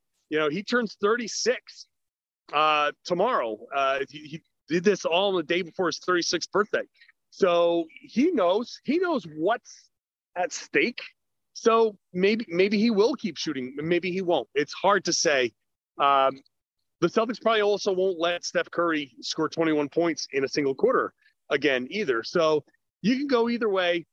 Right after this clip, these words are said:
Both teams have something to hang their hats on, and that's the beauty of a, a finals like this. The Celtics came in and stole one, but Draymond Green said after the game, like, "We dominated this thing for forty minutes or so. We're fine." So he's legitimate in saying that too.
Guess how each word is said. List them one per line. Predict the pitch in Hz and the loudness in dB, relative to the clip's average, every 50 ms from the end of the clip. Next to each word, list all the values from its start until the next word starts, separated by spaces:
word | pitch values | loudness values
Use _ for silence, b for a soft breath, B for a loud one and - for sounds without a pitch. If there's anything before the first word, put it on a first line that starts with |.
| _ | _
Both | - 185 220 233 - _ | -2 0 0 0 -2 _
teams | - 240 226 196 - | -6 -6 -6 -6 -6
have | 202 196 180 | -6 -6 -4
something | - 196 185 165 180 175 | -4 -4 -4 -2 -2 -4
to | 156 | -2
hang | 151 160 160 160 | 0 0 0 0
their | 156 156 147 147 | 0 0 0 2
hats | 143 143 139 - - | 0 0 0 0 -2
on, | 147 139 139 139 | -2 0 0 -2
and | 135 143 | -2 -2
that's | 156 160 - - | -2 -4 -4 -6
the | 165 | -10
beauty | 139 - 156 165 165 160 | -8 -4 -2 -2 0 0
of | 151 135 | 0 0
a, | 135 139 | -2 -4
a | 135 139 139 123 - _ | -4 -4 -6 -8 -4 _
finals | 151 151 165 165 151 143 131 - | 0 0 0 0 0 -2 -2 -2
like | 151 131 123 - | -2 -2 -2 -2
this. | _ 131 123 123 - - - - _ _ _ _ _ _ _ _ _ _ _ _ _ _ _ _ _ _ _ _ _ | _ 0 0 0 0 -4 -10 -12 _ _ _ _ _ _ _ _ _ _ _ _ _ _ _ _ _ _ _ _ _
The | 151 | -4
Celtics | 147 - 220 208 226 254 220 - | 0 2 0 0 0 -4 -8 -6
came | - 226 214 208 | -4 -4 -2 0
in | 202 208 | 0 2
and | 202 190 | 0 0
stole | - - - 208 196 190 185 185 | -2 -2 0 2 2 4 2 2
one, | 185 185 180 185 190 - _ _ _ _ _ _ _ _ _ - | 2 0 0 -2 -6 -10 _ _ _ _ _ _ _ _ _ -2
but | 175 - 147 | -2 0 0
Draymond | 196 208 220 220 214 214 196 | 0 0 2 0 -2 -2 -2
Green | 156 180 202 196 185 | -2 -4 -4 -4 -4
said | - 208 180 | -2 0 0
after | 175 165 - 175 | 0 0 0 -2
the | 165 160 | -4 -2
game, | 143 165 165 156 143 | -2 -2 -2 -2 -2
like, | 131 - _ | -4 -6 _
"We | 143 143 | -12 -4
dominated | - 170 160 180 190 185 185 180 175 160 | 0 0 0 2 0 0 0 0 -2 -2
this | 143 165 160 - | -2 -4 -4 -4
thing | - 185 165 160 156 | -4 -2 -2 -2 -4
for | - - 156 156 151 143 - _ | -4 0 2 2 2 2 0 _
forty | - 165 160 151 151 | 0 2 2 2 0
minutes | 143 151 151 151 147 - | 0 0 0 0 0 0
or | 147 - | -2 -2
so. | - - 165 147 143 139 127 - _ _ _ _ _ _ _ | 0 2 2 2 4 2 0 -4 _ _ _ _ _ _ _
We're | - 156 151 | 0 0 0
fine." | - - 175 170 160 151 139 127 123 - | 0 0 0 2 2 0 0 -2 -6 -6
So | - 160 147 143 143 147 - _ b b b _ _ 147 143 - | -2 -2 -2 -2 -2 -6 -12 _ b b b _ _ -16 -12 -10
he's | 156 151 170 226 247 302 | -6 -2 0 0 2 2
legitimate | 311 302 214 240 269 262 254 254 240 | 0 2 2 2 2 2 2 2 0
in | 226 220 | 0 -2
saying | - 247 240 247 233 | -2 -2 0 0 0
that | 226 220 220 - | -2 -2 -2 -2
too. | - 226 233 226 175 127 | -4 -4 -2 -2 -2 -4